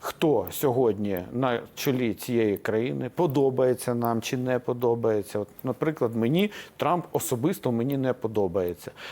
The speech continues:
Але я би будував відносини з Сполученими Штатами Америки задля того, щоб забезпечити оборонні потреби України. І я би тр-, ну, вс-, зробив би все, що треба для того, щоб бути ефективним, а не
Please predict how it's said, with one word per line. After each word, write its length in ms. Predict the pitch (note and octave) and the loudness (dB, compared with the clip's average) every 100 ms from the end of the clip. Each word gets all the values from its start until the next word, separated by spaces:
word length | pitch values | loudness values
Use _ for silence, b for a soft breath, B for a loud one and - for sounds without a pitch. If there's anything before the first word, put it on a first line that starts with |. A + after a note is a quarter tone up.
| B | B
Але 440 | - C3+ C3+ B2+ | 0 2 4 2
я 300 | B2+ B2+ C3+ | 2 2 2
би 200 | A#2+ A#2+ | 2 2
будував 680 | A2+ A#2 A#2 A#2+ A#2+ A2 - A2+ | 0 0 0 2 2 2 -2 -4
відносини 640 | A2+ C3 A#2+ - A2 A2 | -2 0 0 0 0 -2
з 380 | G2 A#2 A#2 A2+ | 0 2 4 2
Сполученими 680 | - C3+ C#3+ C3+ A#2+ B2 A#2+ | 0 0 2 0 -4 -4 -4
Штатами 520 | - A#2 G#2 A2 A2+ | -2 -2 0 0 0
Америки 480 | - C3+ F#3+ G#3 - | 0 2 2 0 -2
задля 360 | G#2+ A#2 G#2+ A#2 | 0 0 2 0
того, 260 | - F3 G3 | 2 2 2
щоб 240 | - B2 | 2 -2
забезпечити 800 | A2 A2+ G#2+ - C#3+ D3 - - - B C3 | -2 -2 -2 -2 -2 0 -2 -2 -4 B -4
оборонні 580 | B2 B2 A#2+ A#2 C#3+ D#3+ | -2 2 2 4 2 2
потреби 500 | D#3+ B2 A#2 A2+ A#2 | 0 0 2 2 2
України. 640 | A2+ A2 - B2 F3+ E3 - | 2 2 0 2 2 2 0
І 160 | C3 | 0
я 180 | A#2+ F3+ | 0 2
би 140 | A3 | 2
тр-, 200 | F#3+ - - | 0 -2 -2
ну, 220 | D3 C3 - | 0 0 -2
вс-, 260 | - C#3 | -12 -2
зробив 300 | B2 C3+ F3+ | -2 0 0
би 120 | F3 D#3 | 0 -2
все, 260 | - D3 | 0 0
що 160 | - C3+ | 0 -4
треба 340 | - F#3 F3+ | -2 0 0
для 180 | A#2 A#2+ | 0 -2
того, 260 | - F#3 F3 | 0 0 0
щоб 180 | D3 C3+ B B - | -2 -4 B B -2
бути 300 | C#3 D3+ D#3+ - | 0 0 -2 -2
ефективним, 760 | D3 D3 - E3 F#3 F#3 E3+ F3 | 0 -2 0 0 2 2 0 0
а 100 | D3 | 0
не 140 | D3 | 0